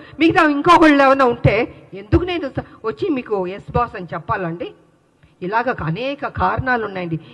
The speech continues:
ఈ అనేక కారణాల వల్లే ఈరోజు విజయశాంతి మీద, రాములమ్మ మీద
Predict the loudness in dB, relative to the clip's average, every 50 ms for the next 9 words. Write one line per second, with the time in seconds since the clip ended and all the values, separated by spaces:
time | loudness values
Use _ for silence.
0 | -20 _ -6 -4 -4 -2 0 0 0 0 0 -2 -4 -4 -2 -2 -2 -2 -2 -2
1 | -4 -4 -2 -4 -4 -2 -2 -4 -4 -4 -8 -10 -10 -2 2 4 4 4 4 0
2 | -2 -2 -2 -4 -4 -4 -8 -10 -8 -6 -6 -6 -6 -6 -6 -6 -6 -6 -6 -6
3 | -4 -2 0 -2 -2 -2 -6 -8 -10 -10 -12 -14 -12 -12 -12 -12